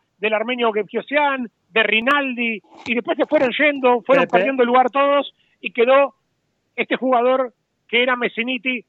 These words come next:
Speaker 1: como inamovible para Perazo. Guerra, ¿me querés decir algo?
Speaker 2: No, simplemente pensaba, un poco lo charlaba con los muchachos recién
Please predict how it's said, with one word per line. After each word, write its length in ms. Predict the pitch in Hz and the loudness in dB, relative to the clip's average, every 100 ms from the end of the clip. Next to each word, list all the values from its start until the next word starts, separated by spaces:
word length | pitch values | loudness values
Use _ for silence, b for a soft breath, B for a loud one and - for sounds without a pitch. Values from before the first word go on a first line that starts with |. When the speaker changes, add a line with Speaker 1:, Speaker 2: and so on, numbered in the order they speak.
| _ | _
Speaker 1:
como 280 | 240 233 240 | -4 -2 -2
inamovible 600 | 233 233 254 302 254 220 | -2 -2 -2 -2 0 0
para 160 | 208 | 0
Perazo. 340 | 202 240 - 214 | -2 -4 -2 0
Guerra, 220 | 285 262 | 0 -2
¿me 80 | 226 | -4
querés 200 | 247 262 | -4 -4
decir 160 | 202 | -6
algo? 420 | 254 311 285 156 - _ _ _ _ _ _ _ _ _ _ _ _ _ _ _ _ | -6 -2 -2 -2 -10 _ _ _ _ _ _ _ _ _ _ _ _ _ _ _ _
Speaker 2:
No, 300 | 247 220 185 | -4 -2 -4
simplemente 720 | - 214 185 185 202 190 185 _ _ - | -6 -6 -6 -6 -6 -8 -8 _ _ -8
pensaba, 480 | 151 143 208 180 | -8 -6 -4 -4
un 100 | 160 | -6
poco 180 | 151 165 | -8 -8
lo 100 | 156 | -8
charlaba 440 | - 147 165 165 151 | -8 -6 -6 -6 -8
con 100 | 143 | -10
los 120 | 127 | -12
muchachos 400 | 135 170 160 127 | -8 -6 -6 -8
recién 480 | 139 - 175 160 | -10 -8 -8 -8